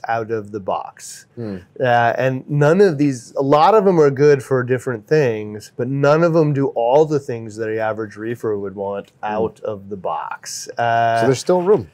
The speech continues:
Speaker 1: there's
Speaker 2: Still,
Speaker 1: still room
Speaker 2: still
Speaker 1: to
Speaker 2: room for
Speaker 1: improve.
Speaker 2: improvement.
Speaker 1: Uh, in fact, in the biggest thing, I think,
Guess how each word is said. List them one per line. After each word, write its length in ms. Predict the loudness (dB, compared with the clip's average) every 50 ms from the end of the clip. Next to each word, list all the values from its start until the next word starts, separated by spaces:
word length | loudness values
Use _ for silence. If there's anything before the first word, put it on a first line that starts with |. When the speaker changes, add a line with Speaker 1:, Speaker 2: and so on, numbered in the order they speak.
| _ _ _ _ -20 -18 -8
Speaker 1:
there's 340 | -2 2 4 6 4 4 4
Speaker 2:
Still, 200 | 6 6 8 8 10
Speaker 1:
still 200 | 8 8 8 6
room 300 | 6 4 4 4 4 4
Speaker 2:
still 280 | 2 0 2 2 4 4
Speaker 1:
to 40 | 6
Speaker 2:
room 180 | 6 4 2 4
for 140 | 4 4 6
Speaker 1:
improve. 160 | 6 6 4 4 4 2 2
Speaker 2:
improvement. 100 | 2 2
Speaker 1:
Uh, 300 | 4 4 4 4 4 4 4
in 140 | 2 2
fact, 420 | 0 2 2 2 2 0 -4 _ -4 -4
in 180 | -4 -4 -6 _ _ _ _ _ _ _ _ -2
the 80 | -2 0
biggest 440 | 2 4 4 4 4 4 0 0 2
thing, 300 | 2 2 4 4 2 2
I 60 | 0
think, 340 | 2 2 0 0 0 -6